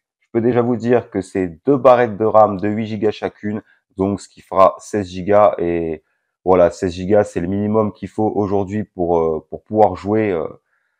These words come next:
à des jeux avec, euh, son P C. Donc voilà, donc c'est des G-Skill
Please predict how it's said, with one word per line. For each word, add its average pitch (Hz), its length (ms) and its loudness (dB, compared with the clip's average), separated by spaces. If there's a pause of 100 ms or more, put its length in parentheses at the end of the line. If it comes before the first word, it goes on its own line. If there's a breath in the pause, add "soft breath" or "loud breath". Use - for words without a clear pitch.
(220)
à 95 140 4
des 107 160 2
jeux 107 400 0
avec, 120 400 2
euh, 104 180 2
son 131 220 -4
P 120 160 0
C. 120 260 -2
Donc 107 220 -4
voilà, 107 240 4
donc 95 220 -6
c'est 95 120 -8
des 90 140 0
G-Skill 127 640 -4